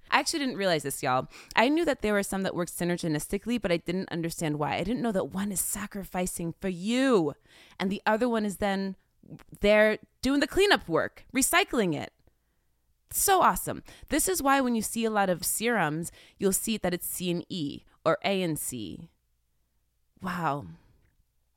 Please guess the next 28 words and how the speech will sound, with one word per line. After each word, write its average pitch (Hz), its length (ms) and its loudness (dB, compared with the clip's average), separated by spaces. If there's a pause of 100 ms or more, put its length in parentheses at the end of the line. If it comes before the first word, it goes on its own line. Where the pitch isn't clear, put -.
(120)
This - 160 -6
is 285 140 -4
great. 156 340 -6 (1300)
I, 226 160 -2
I'm 254 220 0
lear-, 330 140 6 (420)
<laughs> 247 600 -2 (920)
I'm 302 140 4
giggling 392 340 8
because 262 200 4
I'm 233 220 4
learning 403 280 2
just 220 200 -2
as 254 140 -4
much 220 140 -4
as 202 140 -6
you 165 120 -6
guys 156 260 -2
are. - 240 -6 (300)
And 233 120 2
I 240 100 2
think 302 300 0
that 523 140 -4
this 226 160 -2
is 214 140 -4
all 196 120 2
making 180 340 -2
sense. 180 540 -6